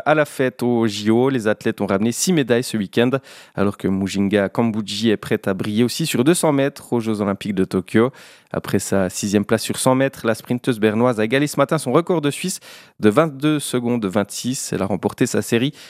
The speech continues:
Elle a même coupé son effort à quelques mètres de la ligne d'arrivée.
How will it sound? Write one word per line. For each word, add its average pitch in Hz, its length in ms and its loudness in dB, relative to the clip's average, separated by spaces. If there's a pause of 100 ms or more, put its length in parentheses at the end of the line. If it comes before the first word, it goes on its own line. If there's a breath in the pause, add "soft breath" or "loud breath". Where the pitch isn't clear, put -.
(140)
Elle 104 60 0
a 104 40 4
même 135 180 2
coupé 147 240 0
son 135 160 0
effort 170 280 2
à 127 80 0
quelques 180 240 -2
mètres 143 340 -2
de 113 80 -2
la 135 60 2
ligne 113 200 0
d'arrivée. 98 400 0